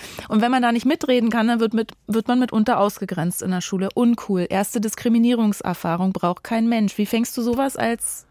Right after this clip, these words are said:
Papa auf? Weil eigentlich sollte es ja nicht darum gehen, was jemand anhat oder womit er spielt.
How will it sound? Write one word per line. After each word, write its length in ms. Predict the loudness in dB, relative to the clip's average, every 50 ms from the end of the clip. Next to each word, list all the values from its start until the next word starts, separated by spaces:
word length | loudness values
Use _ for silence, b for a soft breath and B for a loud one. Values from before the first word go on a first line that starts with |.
| _ _
Papa 320 | -8 -6 -4 -2 0 0 0
auf? 360 | 0 0 0 -2 -4 -4 -2
Weil 100 | -2 0 2
eigentlich 420 | 2 2 0 0 0 0 -2 0 2
sollte 280 | 2 2 2 0 -2
es 60 | -2
ja 80 | -2 -2
nicht 240 | 0 -2 -2 0 0
darum 260 | 0 2 2 0 0
gehen, 260 | 0 2 2 0 0 -2 B B B B B
was 140 | -2 0 2
jemand 260 | 2 2 0 0 0
anhat 360 | 0 0 2 2 0 0 0
oder 200 | 0 0 0 0
womit 220 | 0 -2 -2 -2 -2
er 80 | -4
spielt. 520 | -4 -6 -4 -2 -2 0 0 -2 -4 -6